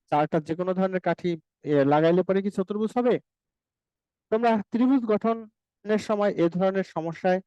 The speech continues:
পড়েছিলে? যে কোনো দৈর্ঘ্যের তিনটি বাহু নিয়ে কি ত্রিভুজ গঠন করা সম্ভব ছিল? সেক্ষেত্রে দুই বাহুর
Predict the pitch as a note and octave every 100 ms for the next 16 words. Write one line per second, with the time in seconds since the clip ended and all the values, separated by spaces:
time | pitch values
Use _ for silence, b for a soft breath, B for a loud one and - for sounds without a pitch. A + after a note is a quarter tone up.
0 | _ _ - E3 F3 G#3 G#3+ B3 _ _
1 | _ _ C3+ C#3+ F#3+ A#3 B3 F#3 F#3 F#3
2 | G#3 - F#3 F#3 F3 E3+ G3 G3 E3+ F3
3 | _ _ _ - A#3 - G3 F#3+ F#3+ E3
4 | D3 F#3 F#3 F#3 F#3+ F#3 - _ _ _
5 | - E3+ G#3+ - C#4+ A#3 B2+ _ _ _
6 | _ G3+ G3+ G#3+ - E3 F#3+ _ _ _
7 | - G3 A3+ G#3+ G#3+